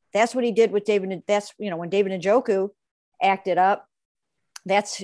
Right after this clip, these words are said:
you know, that's who kind of just basically said, "No, you're not, we're not trading you. And you're gonna stick around here and you're gonna make this work." So I think it's Andrew Berry that has to show as a second year G M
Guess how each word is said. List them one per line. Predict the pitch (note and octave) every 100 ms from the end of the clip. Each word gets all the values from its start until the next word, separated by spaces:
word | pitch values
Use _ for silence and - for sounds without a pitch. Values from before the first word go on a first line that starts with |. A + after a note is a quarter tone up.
| -
you | F3+
know, | D#3
that's | F#3 A3+
who | -
kind | F#3+ G3
of | F3
just | E3+ E3 -
basically | E3+ - E3+
said, | - D#3
"No, | A#3+ G#3+ _ _ _ -
you're | G3+
not, | G3 G3+
we're | G3+
not | F#3+ -
trading | - D#3 E3+
you. | F#3+ B3 _ _ _ _ -
And | F3+ F3+ F3 E3+ F3 F3 _ -
you're | F3+
gonna | F3
stick | F3 - G3+
around | G3 F#3+ F#3+
here | G3+ G#3+ A#3 -
and | F3
you're | F3+
gonna | F#3
make | F3 E3+
this | D#3
work." | F#3 - - _ _ _ _
So | A3
I |
think | G#3 A3+
it's | G#3+
Andrew | - G3+ F#3
Berry | F3+ G3 F#3
that | E3+
has | F3+ E3 -
to |
show | D#3+ - - G#3+ F#3+ D#3+ E3 - _ _ _ _ -
as | G#3+ F3+
a |
second | F3 - G#3+ G3+ F#3
year | F3+ F3
G | F3+ F3+
M | G3 F#3+ E3 F3